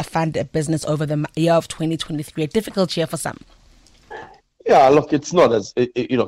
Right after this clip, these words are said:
Speaker 2: it's not as bad as the headlines suggest. So,
Speaker 1: Mm-hmm.
Speaker 2: you know, last year, you know, U B S combined with Credit Suisse, um,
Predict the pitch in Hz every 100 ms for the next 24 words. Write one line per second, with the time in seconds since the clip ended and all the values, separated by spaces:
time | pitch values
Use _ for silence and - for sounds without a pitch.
0 | 120 117 143 104 98 98 95 87 90 95
1 | 90 87 87 92 85 82 80 104 98 92
2 | 104 98 92 107 110 110 - - 92 87
3 | 87 90 101 95 95 92 82 - 98 90
4 | 87 90 90 - - 87 - - 113 107
5 | - - _ _ _ - 78 82 82 82